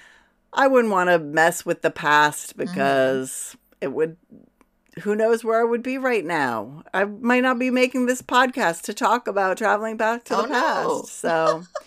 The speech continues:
Speaker 1: <laughs> um, you know what I will say? I mean, there are a lot, a lot that I could say, but,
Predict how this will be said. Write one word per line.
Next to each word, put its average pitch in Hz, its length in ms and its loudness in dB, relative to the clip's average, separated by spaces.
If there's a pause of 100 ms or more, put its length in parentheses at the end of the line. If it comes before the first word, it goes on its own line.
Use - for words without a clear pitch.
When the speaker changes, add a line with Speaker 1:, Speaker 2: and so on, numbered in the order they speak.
(880)
Speaker 1:
<laughs> - 0 -
um, 208 800 4 (720)
you 220 140 -4
know 285 140 4
what 285 400 2 (680)
I 214 180 4
will 220 260 0
say? 185 680 0
I - 100 -2
mean, 208 160 -4
there 254 140 2
are 262 40 6
a 202 80 6
lot, 170 420 2 (320)
a 170 120 2
lot 160 300 0
that 143 120 -2
I 135 140 0
could 131 300 -10
say, 123 340 -4
but, 135 380 -2